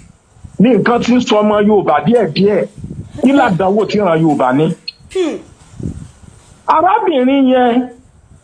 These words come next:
Speaker 1: tí wọ́n ní alábàáláyé ni, mo kúkú wo program ẹ̀, mo sì gbọ́rọ̀ ẹnu ẹ̀.
Speaker 2: Ah, eh.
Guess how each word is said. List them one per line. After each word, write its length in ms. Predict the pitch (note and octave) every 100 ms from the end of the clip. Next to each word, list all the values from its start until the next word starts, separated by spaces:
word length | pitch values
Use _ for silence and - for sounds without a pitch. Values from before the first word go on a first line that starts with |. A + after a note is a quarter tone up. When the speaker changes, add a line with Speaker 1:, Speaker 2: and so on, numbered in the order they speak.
| _ - - - - - - - - - - - -
Speaker 1:
tí 160 | -
wọ́n 260 | C#4+ D#4 D#4
ní 80 | D4+
alábàáláyé 840 | C4+ D4+ E4+ B3+ G3+ A3 A#3+ C4+
ni, 200 | C4 A3+ A#3 G#3 - _ _
mo 120 | A#3 B3+
kúkú 260 | D#4+ C4 D#4+
wo 160 | C4+ C4
program 500 | B3+ D4 C#4+ D4 A#3 G#3
ẹ̀, 180 | A3
mo 100 | F#3 G3+
sì 120 | G3+
gbọ́rọ̀ 320 | D#3 A3+ G#3+
ẹnu 160 | F3+ F3
ẹ̀. 140 | E3+ B2+ - -
Speaker 2:
Ah, 180 | A3+ - -
eh. 640 | - G#3+ A#3+ A3 G#3 F3+